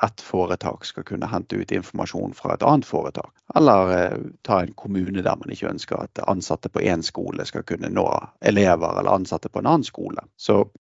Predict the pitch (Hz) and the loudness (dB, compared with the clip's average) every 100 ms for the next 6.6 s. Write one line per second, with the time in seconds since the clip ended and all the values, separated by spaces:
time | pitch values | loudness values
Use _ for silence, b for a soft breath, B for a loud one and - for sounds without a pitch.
0 | - 95 98 107 110 92 80 90 - 87 | 2 4 4 2 4 4 4 0 0 0
1 | 87 107 110 92 - 78 - 87 101 90 | 0 0 -2 0 -2 -4 -2 -2 2 2
2 | 80 85 90 87 92 110 - - 87 - | 2 0 -2 -2 -2 -4 -2 2 2 2
3 | - - - - - 98 - 71 82 87 | 0 0 -4 -6 4 4 6 2 2 0
4 | 85 - - 92 - - - - 98 - | 0 2 2 2 -4 -10 0 4 6 4
5 | - 95 92 90 90 69 90 98 - - | -4 0 0 2 -2 -2 0 0 0 -2
6 | - - - - - - | 2 2 2 0 -2 -2